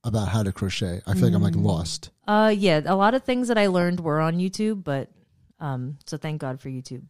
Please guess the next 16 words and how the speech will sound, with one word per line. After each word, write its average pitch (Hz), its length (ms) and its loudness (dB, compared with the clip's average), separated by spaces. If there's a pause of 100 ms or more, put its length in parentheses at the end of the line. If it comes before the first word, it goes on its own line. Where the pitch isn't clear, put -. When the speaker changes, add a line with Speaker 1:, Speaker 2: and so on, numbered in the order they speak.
(120)
Speaker 3:
But, 208 300 -2 (540)
like, 170 180 -6
anything 240 460 -2
that 220 100 -2
I 196 100 0
look 170 220 -4
at, 208 160 -2
I'm 160 100 -2
always 175 260 -2
trying 170 240 -4
to 160 60 -6
figure 160 240 -2
it 139 80 -4
out. 123 160 -6
There's, 196 160 -4
like, 208 180 -4